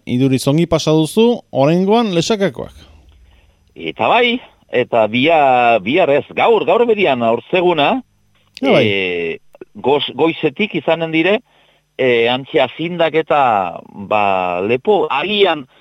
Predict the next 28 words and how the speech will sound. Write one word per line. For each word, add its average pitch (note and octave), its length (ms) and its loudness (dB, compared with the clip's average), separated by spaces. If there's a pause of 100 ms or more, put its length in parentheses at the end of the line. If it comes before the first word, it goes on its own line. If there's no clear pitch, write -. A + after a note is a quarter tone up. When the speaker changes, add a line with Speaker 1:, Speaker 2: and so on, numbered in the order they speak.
(240)
Speaker 2:
agian D#3 480 -4 (340)
Donesteben D#3 640 0
baino D3 520 0
behi D3+ 280 0
gehiago D3+ 320 2
izanen D3+ 360 -4
dire, D3+ 200 -2
Donesteben E3+ 420 -2
hori E3+ 200 0
ikusi F3+ 260 -2
genuen, D3+ 260 -4
eh, F#3 100 0
behirik E3 440 -2
ez, A3+ 160 0 (920)
eh, A2 640 -2
nagusi, F#3 540 0
nagusi G3+ 360 0
bihorrak D3+ 420 0 (180)
eta A#2+ 480 0
zaldiak A#2+ 460 -4
izan B2+ 280 -6
du B2 100 -4
ziren. G2+ 340 -4 (840)
Eta A#2 440 0
Lesakan C#3 640 -2
beti D3+ 500 -2
pixkat - 680 -4
a-, - 240 -10